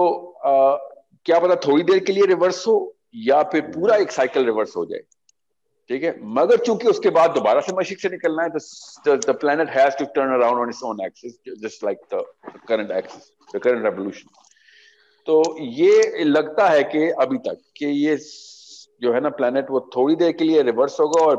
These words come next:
फिर वापस अपने मोमेंटम को carry करेगा। अब वो momentum को carry करने के लिए ये हमें physics के through ही पता है कि अगर एक sphere को reverse momentum देना हो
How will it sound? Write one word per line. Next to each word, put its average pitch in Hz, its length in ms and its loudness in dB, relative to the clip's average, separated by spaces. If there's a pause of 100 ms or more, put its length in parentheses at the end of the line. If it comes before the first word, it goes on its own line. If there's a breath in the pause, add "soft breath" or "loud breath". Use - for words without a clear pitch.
फिर 139 120 2
वापस 131 320 0
अपने - 140 -8
मोमेंटम 107 380 -8
को 113 100 -4
carry 90 220 -8
करेगा। - 400 -16 (520 loud breath)
अब 160 100 0
वो 156 80 -2
momentum 139 500 -4
को 175 60 -6
carry 156 220 0
करने 143 260 -4
के 151 120 -6
लिए 175 420 -2 (100)
ये 135 240 -6
हमें 156 280 0
physics 208 380 -2
के 220 100 -10
through 175 220 -4
ही 160 60 -6
पता 113 320 -2
है - 80 -6
कि - 140 -12
अगर 160 640 0 (520)
एक 165 400 -2
sphere 185 520 0
को 110 280 2
reverse 180 480 0
momentum 139 380 0
देना 98 280 -8
हो - 240 -14